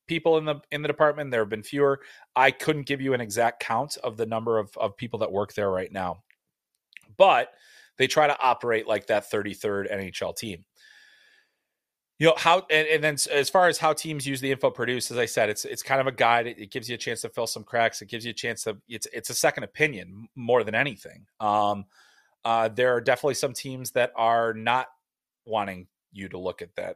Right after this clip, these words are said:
uh, their scouts to look at that. They feel like it can sometimes cloud the judgment. It can, you know, kind of put a little bit of bias in your mind.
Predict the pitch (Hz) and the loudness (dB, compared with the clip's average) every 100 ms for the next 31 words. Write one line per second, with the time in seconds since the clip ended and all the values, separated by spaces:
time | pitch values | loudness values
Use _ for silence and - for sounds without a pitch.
0 | - 104 101 101 - 101 92 - 101 95 | -8 -8 -4 -4 0 0 0 -4 -6 -6
1 | 92 98 90 - 95 110 101 98 92 - | -6 -8 -8 -8 -10 -4 -2 -2 -6 -16
2 | 95 - 107 - 101 - 104 95 98 - | -14 -12 -12 -10 -10 -8 -4 -4 -4 0
3 | 143 127 131 120 - 98 90 95 101 90 | 0 0 -4 -6 -8 -16 -16 -14 -12 -12
4 | - 90 _ 107 95 92 92 92 90 110 | -12 -14 _ -4 -4 -4 -6 -8 -4 0
5 | 113 110 107 104 101 98 95 95 | 0 0 -6 -8 -6 -6 -8 -12